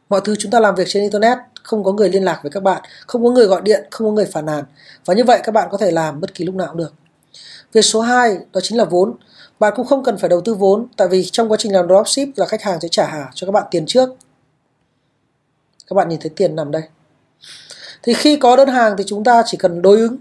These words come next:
tiền ra để mua hàng ở trên, ờ, các đơn vị cung cấp hàng. Sau đó thì thuê họ ship hàng đến thẳng người mua. Và việc của chúng ta là confirm là hàng này đã chuyển và chờ mười tám ngày để nhận tiền về.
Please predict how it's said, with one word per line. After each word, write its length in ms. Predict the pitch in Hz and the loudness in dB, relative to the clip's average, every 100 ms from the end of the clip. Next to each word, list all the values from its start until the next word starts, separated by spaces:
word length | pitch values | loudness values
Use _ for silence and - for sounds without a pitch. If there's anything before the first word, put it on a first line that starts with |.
| _ - | _ -2
tiền 200 | 196 180 | 0 2
ra 340 | 214 220 202 - _ - | 4 4 2 -10 _ -8
để 80 | |
mua 240 | 165 202 233 | -4 2 2
hàng 380 | 214 190 156 147 _ _ | 2 -2 -4 -14 _ _
ở 200 | 190 156 | -4 -2
trên, 380 | 135 208 202 196 | 0 -2 -2 2
ờ, 240 | 196 196 196 | 4 4 4
các 100 | 233 | 2
đơn 140 | 226 208 | 2 2
vị 80 | |
cung 180 | 202 208 | -2 -2
cấp 120 | 233 247 | -4 0
hàng. 240 | 185 151 - - - | 0 0 -6 -20 -14
Sau 160 | - 214 | -2 2
đó 180 | 190 196 | 4 2
thì 120 | 220 196 | -2 -2
thuê 160 | 233 | 0
họ 160 | 220 220 | 0 -2
ship 220 | - 285 | -4 -2
hàng 360 | 233 190 165 165 | 0 0 -2 -2
đến 220 | 170 220 _ _ _ _ | -4 -4 _ _ _ _
thẳng 260 | 214 147 160 | -2 -2 -8
người 120 | 170 | -2
mua. 240 | 202 226 - - _ _ - - _ | 2 2 2 -14 _ _ -20 -20 _
Và 100 | 170 | -2
việc 180 | 190 226 | 2 2
của 60 | - | 0
chúng 200 | 185 190 | -12 -2
ta 160 | 220 208 | 2 2
là 80 | 175 | 2
confirm 460 | - 208 - 233 190 | -2 -2 0 0 -2
là 120 | 160 160 | -10 -6
hàng 220 | 160 156 | -6 -2
này 100 | 147 | -4
đã 120 | 151 | -4
chuyển 220 | - 233 - - | 0 0 0 -6
và 80 | 156 | -8
chờ 220 | - 170 | -2 -2
mười 140 | 160 165 | -2 -4
tám 300 | 160 165 247 | -2 -2 0
ngày 260 | 254 196 139 _ | 0 0 -4 _
để 100 | - | -10
nhận 140 | 165 190 | -8 -4
tiền 160 | 190 170 | -2 2
về. 280 | 180 165 | 2 2